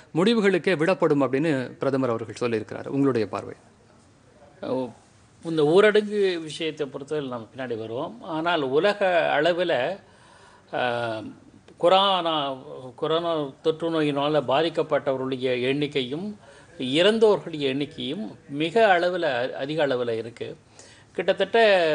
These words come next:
Speaker 2: மொத்த பாதிக்கப்பட்டவர்கள் ஏழு சதவீதம் இறந்திருக்கிறார்கள் உலக அளவில். குறிப்பா இத்தாலி, அ, அமெரிக்கா, பிரிட்டன், ஜெர்மனி போன்ற வளர்ந்த நாடுகள்லேயே,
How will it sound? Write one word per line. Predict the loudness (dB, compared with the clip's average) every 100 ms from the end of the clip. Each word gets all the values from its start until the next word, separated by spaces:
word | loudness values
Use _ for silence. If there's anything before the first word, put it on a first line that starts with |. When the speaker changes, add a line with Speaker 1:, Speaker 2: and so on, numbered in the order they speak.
| 2
Speaker 2:
மொத்த | -2 -6 0 2
பாதிக்கப்பட்டவர்கள் | 4 4 4 0 0 0 0 0 -2 -2
ஏழு | 2 6 6 6 0
சதவீதம் | 0 -2 -2 0 -2 -4 -20 _ -20 -20 _ -2
இறந்திருக்கிறார்கள் | 0 2 2 0 0 0 0
உலக | 2 4 4 4
அளவில். | 2 0 -4 -8 -6 0
குறிப்பா | 0 2 2 2 -2 -12 -20 -12
இத்தாலி, | -8 2 6 6 4 0 -4 -2
அ, | 0 2
அமெரிக்கா, | 2 0 0 0 0 0
பிரிட்டன், | 0 -4 0 -2 -2 -2
ஜெர்மனி | -2 0 -2 -4
போன்ற | -4 -2 -2 -2
வளர்ந்த | 0 4 4 4 2
நாடுகள்லேயே, | 0 -2 -4 -8 -10 -12